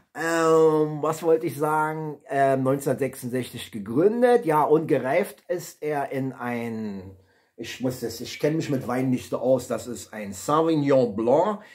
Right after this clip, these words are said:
ich hoffe, ich hab das richtig gesagt und wenn nicht... Scheißegal. Ähm,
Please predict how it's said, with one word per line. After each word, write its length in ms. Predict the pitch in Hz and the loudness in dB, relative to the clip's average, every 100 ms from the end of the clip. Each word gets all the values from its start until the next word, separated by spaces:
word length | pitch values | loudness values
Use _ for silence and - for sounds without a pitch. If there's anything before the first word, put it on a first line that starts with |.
| _ | _
ich 180 | 104 - | -16 -4
hoffe, 220 | 139 135 | -4 -4
ich 100 | 127 | -6
hab 120 | 135 131 | -8 -10
das 180 | - | -8
richtig 320 | 143 135 131 - | -8 -8 -10 -8
gesagt 380 | 113 131 151 | -4 -2 -2
und 160 | 117 113 | -6 0
wenn 160 | 120 120 | 0 0
nicht... 280 | 135 - _ _ _ _ | -4 -6 _ _ _ _
Scheißegal. 1000 | - 349 370 370 349 370 381 370 330 - - - 135 - | -10 -6 -6 -8 -10 -6 -4 -4 -6 -10 -20 -20 -18 -4
Ähm, 840 | 175 175 170 165 165 165 160 165 | 0 2 0 -2 -4 -6 -6 -8